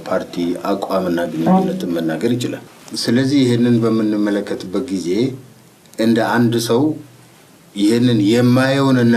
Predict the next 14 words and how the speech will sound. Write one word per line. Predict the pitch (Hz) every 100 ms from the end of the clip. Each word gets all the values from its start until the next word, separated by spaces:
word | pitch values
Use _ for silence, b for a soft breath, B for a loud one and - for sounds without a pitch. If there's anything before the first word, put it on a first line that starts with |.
| 117
የምገነዘበውን | 110 104 104 113 123 110 104 95 85 85 110 - - - - - - - - -
በፖሊስ | 85 90 85 85 82 104 101 95 - 95 85 82
ስራ | - 90
ላይ | 87 92
ተጽዕኖ | 80 85 87 87
ለመፍጠር | 82 82 80 76
አይደለም። | 82 76 151 170 262 B B B B B B -
ወይንም | 104 110 117
ደግሞ | 113 117 143
አርማ | 120 131 127
መስቀል | 127 120 120
እኮ | 110 139 143 117 104 95 92 87 87 85 85 85 87
እንትንም | 90 87 104 117 127
አይደለም፣ | 98 85 76 76